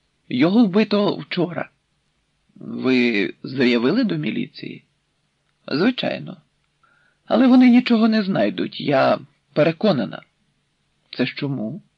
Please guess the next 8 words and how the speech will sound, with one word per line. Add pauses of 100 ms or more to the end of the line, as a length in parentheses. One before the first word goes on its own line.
(600)
зацікавився
приватний
детектив. (1200)
«А
то
ви
не
знаєте?